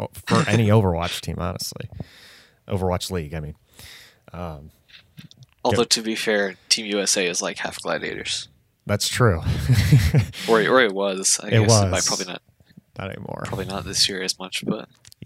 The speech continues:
Speaker 1: Yeah.
Speaker 2: Space is on there. That's something.
Speaker 1: Yeah. We did, we added a U S member, I guess.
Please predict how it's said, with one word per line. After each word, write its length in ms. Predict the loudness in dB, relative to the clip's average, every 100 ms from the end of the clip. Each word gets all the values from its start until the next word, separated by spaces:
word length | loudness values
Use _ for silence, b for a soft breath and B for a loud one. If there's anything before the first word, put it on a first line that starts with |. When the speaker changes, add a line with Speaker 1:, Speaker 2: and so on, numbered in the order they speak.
| -10
Speaker 1:
Yeah. 140 | -4
Speaker 2:
Space 340 | -2 0 2 2
is 140 | 0
on 120 | -4
there. 220 | -10 -16 -16 _
That's 200 | -8 -6
something. 300 | -6 -10 -18 _ _ _ -12
Speaker 1:
Yeah. 300 | -2 0 0 -4 _
We 140 | 2 4
did, 260 | 6 4
we 220 | 4 2 2
added 360 | 2 4 4 2
a 60 |
U 220 | 4 6
S 300 | 6 4 0
member, 460 | 0 0 0 -2 -4 -10 -20 _ _ _ -8
I 100 | -4
guess. 380 | -4 -4 -6